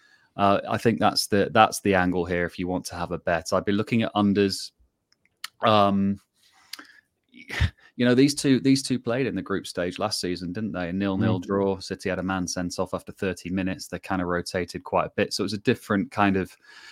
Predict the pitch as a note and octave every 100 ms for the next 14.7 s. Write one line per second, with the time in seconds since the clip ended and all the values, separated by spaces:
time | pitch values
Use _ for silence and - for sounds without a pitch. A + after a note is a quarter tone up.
0 | - - - A2+ A2+ G#2 - F#2 F2+ F2+
1 | A2 G2+ - F#2+ F#2 - F#2+ F#2 F2 E2+
2 | - - C2+ A2+ - F#2+ G#2+ G2+ F#2+ G#2+
3 | G2+ G2+ G#2+ A2 - F#2+ G2+ - F#2+ -
4 | F2 E2+ G2 F2+ - - G2+ F#2+ F#2 F#2+
5 | F2+ - _ - - - - - - -
6 | _ - _ _ - - - D#3+ D#3+ D3
7 | C3+ D3 C3+ A2 A#2+ C3+ C3+ B2+ C#3 B2
8 | G#2 G2+ G#2 A2 G2+ C#3 C3+ - F#2 F#2
9 | F2+ - C3 D#3 - - C#3+ C3+ B2 A#2+
10 | A#2+ - B2+ B2 A#2+ - - - - C3
11 | C#3 D3 C#3 - G#2+ - - - B2 -
12 | B2+ C#3 - C#3+ C3+ C3 A2+ - A#2+ A2+
13 | G#2+ G#2+ - A2 G#2 G2+ - G2 F#2+ F#2+
14 | - G2+ - - G2 F#2